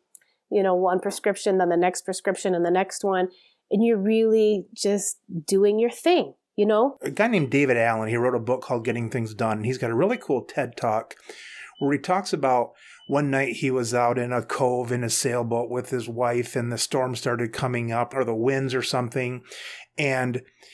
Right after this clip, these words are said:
Speaker 2: he was out there trying to get his boat from crashing on the rocks and so on. And he looked up at the moon, and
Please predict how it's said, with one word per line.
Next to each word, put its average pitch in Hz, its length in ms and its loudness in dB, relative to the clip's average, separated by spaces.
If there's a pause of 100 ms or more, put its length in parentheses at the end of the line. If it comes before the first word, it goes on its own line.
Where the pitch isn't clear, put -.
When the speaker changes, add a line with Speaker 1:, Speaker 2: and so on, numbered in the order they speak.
(100)
Speaker 2:
he - 200 -2
was 135 200 2
out 151 240 2
there 123 120 -4
trying 139 360 0
to 127 80 0
get 123 140 2
his 110 180 -4
boat 123 440 0
from 113 440 -2
crashing 123 580 0
on 113 140 0
the 110 100 0
rocks 107 460 0
and 117 120 -6
so 110 280 -4
on. 104 180 -8 (400)
And 135 140 -4
he 135 80 -4
looked 190 260 2
up 160 140 0
at 147 100 -6
the 120 80 -10
moon, 123 460 -4 (540)
and 139 360 -2